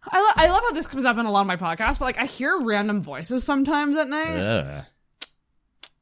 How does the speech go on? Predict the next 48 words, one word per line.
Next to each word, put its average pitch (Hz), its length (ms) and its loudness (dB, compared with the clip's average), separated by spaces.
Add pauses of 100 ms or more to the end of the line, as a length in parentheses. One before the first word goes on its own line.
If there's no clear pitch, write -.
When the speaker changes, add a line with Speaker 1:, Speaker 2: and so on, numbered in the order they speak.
(580)
Speaker 1:
It's - 100 -14
a - 20 -6
little 160 220 -4
scary. 151 480 -6
Speaker 2:
Yeah. 180 260 -4
Speaker 1:
I 269 80 2
might 453 240 -4
try 277 200 4
to 269 60 0
get 220 200 -4
paranormal 185 500 2
investigators 156 600 -8
back 131 240 -10
on 135 240 -4
Speaker 2:
Hmm. 113 360 -2
Speaker 1:
to - 80 -2
see 180 160 0
if, 190 140 -2
like, 165 160 -4
this 160 160 -8
place, 165 480 -6
if 147 140 -10
there's 165 180 -6
something 160 460 -10 (100)
haunting 165 400 -8
me 127 180 -12
or 139 80 -14
something. 135 220 -8
Speaker 2:
Yeah. 90 240 -2 (300)
Speaker 1:
Because 220 480 2
I 214 220 2
will 247 140 0
be 233 220 2
on 202 240 0
the 185 80 -4
verge 170 380 -4
of 220 80 -6
it, 240 80 -6 (200)
falling 190 280 -2
asleep, 196 560 -6 (360)
and 208 140 0
I 180 160 2
will, 202 160 2
like, 180 260 2
<gasps> 415 280 0
something 269 400 2
will, 226 280 0 (540)
like, 247 260 -4